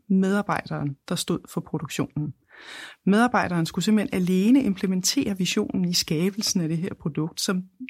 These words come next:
fuldstændig som medarbejderen opfattede den, baseret på de instruktioner, man havde fået fra sin mellemleder. I transformationsledelsestræningen, så skulle lederne motivere medarbejderne gennem visionen.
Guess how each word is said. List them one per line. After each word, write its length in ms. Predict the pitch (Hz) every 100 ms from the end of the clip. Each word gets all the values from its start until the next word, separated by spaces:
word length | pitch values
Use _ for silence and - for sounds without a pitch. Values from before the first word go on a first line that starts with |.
| -
fuldstændig 400 | 381 370 254 254
som 100 | 247
medarbejderen 560 | 220 220 233 - 165 156
opfattede 540 | - - - 185 190
den, 180 | 190 190 - - - _
baseret 460 | - 214 262 - 208
på 100 | -
de 100 | 196
instruktioner, 680 | 185 180 - 180 220 - 185
man 160 | 165
havde 160 | 160 170
fået 280 | - 165 180
fra 160 | -
sin 220 | 160 170 165
mellemleder. 500 | 147 151 151 143 147 - _ _ _ _ - - - - - - _ _ _ _ _
I 220 | 285 311 - _ _ _ -
transformationsledelsestræningen, 1700 | - 233 - 220 208 302 294 - 202 202 - 208 - 175 190 196 180
så 120 | 233
skulle 280 | - 226 196
lederne 300 | 208 226 208
motivere 500 | 180 175 175 202 185
medarbejderne 640 | 160 175 170 160 160 156
gennem 320 | 147 156 170
visionen. 560 | 160 - 147 - 123